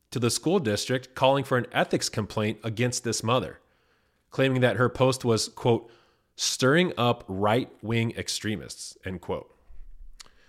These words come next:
He again emailed the school district calling for the removal of the mother's personal Facebook post. And he even used his military position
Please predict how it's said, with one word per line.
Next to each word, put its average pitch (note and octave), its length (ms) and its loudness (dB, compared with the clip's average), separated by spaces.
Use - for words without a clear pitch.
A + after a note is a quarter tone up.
He C3 180 0
again A#2+ 800 2
emailed A#2+ 360 0
the G#2 60 -2
school G2+ 280 -2
district G2+ 500 -2
calling D3 320 2
for D3+ 140 -2
the C3 120 2
removal C3 720 2
of A2 140 -4
the A2+ 80 0
mother's C3 480 2
personal C3 540 0
Facebook B2 560 -4
post. - 360 -12
And B2 160 2
he D3+ 100 6
even E3+ 220 6
used C#3+ 220 2
his C3+ 180 0
military C#3 440 4
position A#2 600 0